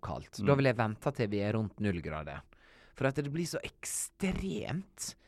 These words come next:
Speaker 1: Det
Speaker 2: Ja,
Speaker 1: blir
Speaker 2: det
Speaker 1: så
Speaker 2: blir sånn
Speaker 1: veldig
Speaker 2: ekstrem,
Speaker 1: voldsomt.
Speaker 2: det blir så ekstremvarmedate, eller sånn, ek-, eh, unnskyld, ekstremværdate blir
Speaker 1: Ja,
Speaker 2: det.
Speaker 1: ja. Det blir sånn, eh, «Hvor var du, eh,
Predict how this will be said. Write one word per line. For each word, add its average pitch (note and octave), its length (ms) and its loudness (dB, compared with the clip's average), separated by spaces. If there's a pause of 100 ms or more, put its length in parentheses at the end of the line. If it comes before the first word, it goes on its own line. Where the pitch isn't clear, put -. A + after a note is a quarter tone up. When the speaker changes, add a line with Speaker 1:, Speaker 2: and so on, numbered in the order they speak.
Speaker 1:
Det - 100 0
Speaker 2:
Ja, G2+ 60 8
Speaker 1:
blir G2 40 6
Speaker 2:
det B2 80 8
Speaker 1:
så - 60 8
Speaker 2:
blir C#3 100 6
sånn D3+ 80 2
Speaker 1:
veldig E3 320 4
Speaker 2:
ekstrem, B2+ 320 6
Speaker 1:
voldsomt. G2+ 440 4
Speaker 2:
det B2 80 4
blir C3 120 4
så C#3 140 2
ekstremvarmedate, G2+ 1300 2
eller C3 140 6
sånn, C3 180 0
ek-, C3 240 0
eh, B2+ 120 2 (120)
unnskyld, A#2+ 300 0
ekstremværdate G#2+ 1600 2
blir B2+ 100 2
Speaker 1:
Ja, G2+ 100 6
Speaker 2:
det. F2 200 2
Speaker 1:
ja. A2 260 4 (200)
Det C#3 160 2
blir D3 280 6
sånn, A#2 520 2
eh, A2+ 260 0 (140)
«Hvor B2+ 240 2
var A2+ 160 6
du, G2+ 320 4 (140)
eh, G2 340 2